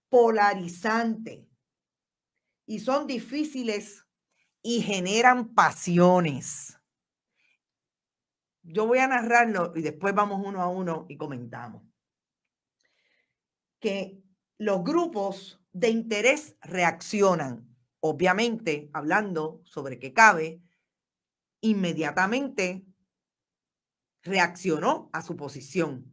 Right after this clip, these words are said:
Y voy a buscar lo que dijo Cabe, porque yo creo, eh, que es importante citarlo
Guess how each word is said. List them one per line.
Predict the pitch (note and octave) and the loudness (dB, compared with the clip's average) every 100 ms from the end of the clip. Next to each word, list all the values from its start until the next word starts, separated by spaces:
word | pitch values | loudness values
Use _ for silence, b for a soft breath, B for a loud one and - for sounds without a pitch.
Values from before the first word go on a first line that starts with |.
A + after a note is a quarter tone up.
| - | -18
Y | C#3 | -10
voy | C#3+ | -2
a | G#3 | -2
buscar | B3 C4 C4 | 0 2 2
lo | B3+ | 2
que | A#3 | 0
dijo | B3 A#3+ | -2 4
Cabe, | A#3+ A3+ F#3+ F#3 | 4 4 0 -8
porque | F3+ E3 | -8 -6
yo | D3+ D#3+ | -6 -4
creo, | G3+ G3 F3 E3 - _ _ _ _ _ - | -2 0 0 -2 -12 _ _ _ _ _ -6
eh, | F3 D#3+ D3+ D3 C#3 - | -2 0 -2 -4 -8 -6
que | G3 | -4
es | G3 | -2
importante | G#3+ G3 F3 G3 F#3+ F3+ D3+ D3 - _ _ _ _ _ _ _ _ _ | -2 -4 2 2 2 -2 -6 -6 -14 _ _ _ _ _ _ _ _ _
citarlo | - - F3 G3 G3+ F3 D3 C3 | -16 -10 2 4 4 2 -4 -6